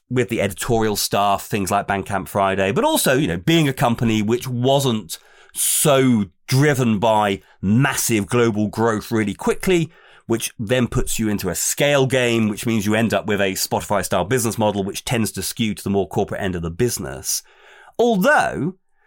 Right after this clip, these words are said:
I think the reason why a lot of independent artists like Bandcamp and talk up Bandcamp so much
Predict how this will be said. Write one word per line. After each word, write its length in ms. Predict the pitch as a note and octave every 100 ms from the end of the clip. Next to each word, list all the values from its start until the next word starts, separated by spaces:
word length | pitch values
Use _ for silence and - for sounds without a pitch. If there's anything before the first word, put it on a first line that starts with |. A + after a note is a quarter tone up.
| _ _ _ _ _ _ _ -
I 80 | G3+
think 260 | A#3+ A3+
the 100 | F3
reason 520 | D#3 F#3 A3+ G#3+ F3+
why 480 | D#3 D3+ C#3+ C3+ A#2+ - _ _ _ -
a 60 | B2+
lot 240 | C#3+ D3
of 80 | B2+
independent 440 | C3+ B2+ A#2 G#2
artists 720 | A#2+ A#2 - F#2+ - - - - _ -
like 580 | F2+ B2+ C#3+ C3 - -
Bandcamp 680 | G2+ G#2+ G#2+ F#2+ F2 F2 G#2
and 140 | G2 F#2
talk 360 | - B2+ -
up 220 | C#3+ - A2+
Bandcamp 540 | G#2+ A2 G#2+ F#2+ F#2+
so 180 | - F#2
much 460 | F#2 D#2 D2+ -